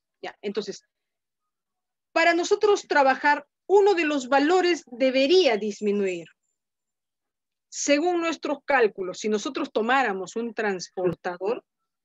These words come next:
efectivamente acá estamos viendo un ángulo agudo, ¿correcto? Porque un ángulo agudo, ¿qué características tiene? Es menor de noventa grados, ¿no es cierto? ¿Sí? ¿Me dejo entender?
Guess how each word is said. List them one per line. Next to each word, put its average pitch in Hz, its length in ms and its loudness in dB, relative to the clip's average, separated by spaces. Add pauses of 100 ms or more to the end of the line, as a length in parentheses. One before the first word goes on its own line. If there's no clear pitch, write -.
(460)
efectivamente 359 800 2
acá 285 160 2
estamos 311 340 -4
viendo 294 240 -4
un 277 120 0
ángulo 277 360 0
agudo, 220 440 -2 (1040)
¿correcto? 247 440 0
Porque 240 220 -2
un 294 80 0
ángulo 311 300 2
agudo, 311 320 -2
¿qué 311 140 -2
características 285 840 0
tiene? 233 360 -2 (400)
Es 240 320 2
menor 214 680 0 (300)
de 202 160 -2
noventa 220 500 0
grados, 196 400 -4
¿no 202 80 -4
es 196 60 -8
cierto? 285 340 0 (2250)
¿Sí? 339 180 0
¿Me 339 120 0
dejo 320 200 -4
entender? 285 540 -2